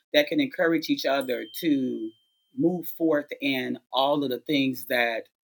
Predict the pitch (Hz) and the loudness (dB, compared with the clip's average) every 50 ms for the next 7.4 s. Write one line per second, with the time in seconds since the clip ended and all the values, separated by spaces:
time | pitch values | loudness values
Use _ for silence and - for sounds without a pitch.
0 | _ _ _ _ _ 123 127 123 117 123 - - 160 - 143 139 139 135 127 - | _ _ _ _ _ -14 -12 -10 -12 -6 -2 0 2 2 4 2 0 -2 -4 -4
1 | 139 143 147 143 - 117 - 302 302 - - 254 - 110 285 302 285 - 160 165 | 0 2 2 2 4 2 0 -2 -2 -6 -10 -10 -6 -4 -4 -2 -2 0 2 2
2 | 147 135 - - 165 156 156 - 156 143 143 156 151 147 151 143 139 135 - - | 2 2 2 2 0 0 2 2 2 2 2 2 0 -2 0 0 0 -2 -2 -2
3 | 151 135 127 135 143 139 - - 156 139 135 131 127 - 117 127 127 123 120 - | -2 -2 0 -2 -2 -4 -2 0 0 2 2 2 0 -2 -4 -4 -4 -4 -6 -8
4 | _ _ _ _ _ _ _ - 143 143 139 127 123 120 120 117 - - - - | _ _ _ _ _ _ _ 0 2 2 2 2 0 -2 -2 -4 -4 -8 -14 -20
5 | - _ _ _ _ _ 151 151 147 - - 160 147 143 - 160 147 131 135 127 | -20 _ _ _ _ _ -2 -2 -2 0 0 0 0 0 0 0 0 2 2 2
6 | 123 123 123 120 120 - - 127 120 123 123 131 139 131 135 - - 131 127 127 | 2 2 0 -2 -2 -4 -6 -4 -2 -2 0 0 -2 -2 -2 -4 -4 -6 -6 -6
7 | 127 120 123 120 - 120 - | -6 -4 -4 -4 -4 -4 -6